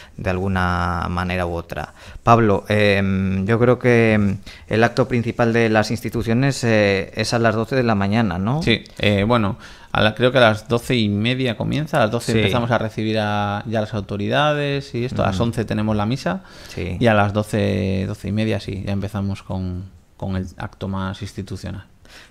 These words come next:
Speaker 1: Yo creo que lo que están escuchando, lo mejor que pueden hacer es, eh, entrar también en la página web del ayuntamiento, en las redes sociales,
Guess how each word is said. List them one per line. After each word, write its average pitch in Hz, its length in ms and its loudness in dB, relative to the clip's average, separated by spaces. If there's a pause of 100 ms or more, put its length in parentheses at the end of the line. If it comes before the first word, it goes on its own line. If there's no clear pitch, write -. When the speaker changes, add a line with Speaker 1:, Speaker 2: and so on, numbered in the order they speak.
(120)
Speaker 1:
Yo 117 140 2
creo 113 260 2
que 104 120 -2
lo 104 160 0
que 101 340 0
están 107 260 -4
escuchando, 104 720 -2
lo 98 140 -2
mejor 98 220 -6
que 98 60 -8
pueden 104 220 -2
hacer 107 300 -4
es, 107 240 -2
eh, 98 360 -4
entrar 95 280 -6
también 98 360 -2
en 98 60 -4
la 95 180 -2
página 95 320 -4
web 95 160 -4
del 90 120 -4
ayuntamiento, 107 760 0
en 113 80 2
las 104 120 0
redes 92 240 -4
sociales, 110 580 -2